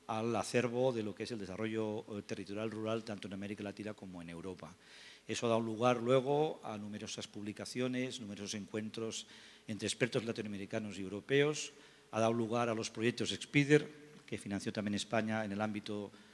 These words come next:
del Banco Interamericano de Desarrollo, ha dado lugar luego al proyecto pideral,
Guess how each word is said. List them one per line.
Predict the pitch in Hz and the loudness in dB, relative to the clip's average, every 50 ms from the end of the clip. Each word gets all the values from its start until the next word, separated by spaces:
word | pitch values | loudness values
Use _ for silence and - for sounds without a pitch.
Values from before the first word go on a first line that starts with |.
| - - - | -20 -14 -10
del | 104 104 104 107 104 101 | -8 -6 -4 -2 0 2
Banco | 117 117 117 110 117 | 2 0 0 0 -4
Interamericano | 107 104 107 101 101 101 101 98 - 107 107 | -4 -2 -2 -2 -2 -2 -4 -4 -4 -4 -4
de | 101 98 | -2 -2
Desarrollo, | 104 95 107 131 135 127 139 139 139 - - 104 | -2 0 0 0 2 2 0 0 -2 -2 -6 -6
ha | |
dado | 107 107 107 | -4 -4 -2
lugar | 110 113 98 110 110 104 | -2 -2 -2 -2 -2 2
luego | 107 110 110 101 104 107 107 107 - - - | 4 4 4 6 6 4 4 4 2 0 0
al | 117 113 | 0 0
proyecto | - 101 110 110 101 - 107 | 0 0 0 0 0 -2 -6
pideral, | - 110 104 107 113 123 135 139 143 | -4 -2 0 2 4 6 6 6 4